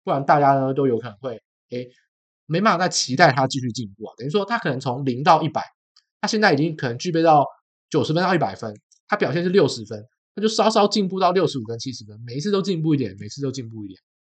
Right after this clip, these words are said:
那这就是所谓的老黄刀法。所以说其实它可以把很好的晶片切成很烂，那这其实就是阉割版晶片的精髓所在啊，就是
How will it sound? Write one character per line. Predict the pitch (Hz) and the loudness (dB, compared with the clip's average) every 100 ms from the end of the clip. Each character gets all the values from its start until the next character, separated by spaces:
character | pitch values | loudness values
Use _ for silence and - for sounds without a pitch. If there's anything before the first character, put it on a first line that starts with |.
| _ _ _ - | _ _ _ -16
那 | 147 | -10
这 | 160 | -6
就 | 165 | -2
是 | 170 | -2
所 | 123 | -2
谓 | 123 | -2
的 | 123 | 0
老 | 104 95 | 0 -2
黄 | 107 110 | -6 -6
刀 | 110 - | -6 -6
法。 | - - _ - - | -8 -10 _ -20 -12
所 | - | -2
以 | 220 | 2
说 | 226 | 2
其 | 226 160 | 0 -6
实 | 175 175 - - | -6 -8 -10 -2
它 | 247 240 | 2 2
可 | 185 | 2
以 | |
把 | 160 117 | 2 0
很 | - 156 | 0 2
好 | 190 131 | 4 4
的 | |
晶 | 135 143 | 0 -4
片 | 160 117 | -2 -4
切 | - 165 170 | -2 -2 0
成 | 143 113 | -2 -6
很 | 104 | -12
烂， | 110 101 - _ _ | -12 -12 -16 _ _
那 | 208 | -2
这 | 202 | -2
其 | 202 170 | -2 -2
实 | 170 | 0
就 | 185 | 0
是 | 170 | 2
阉 | 156 151 | 2 4
割 | 151 | 2
版 | 156 208 | 0 -6
晶 | 123 | -16
片 | 131 127 | -14 -12
的 | 107 | -12
精 | 127 139 | -14 -14
髓 | - - | -12 -14
所 | 113 95 | -16 -18
在 | 117 | -14
啊， | 101 92 | -14 -12
就 | - | -12
是 | 156 | -8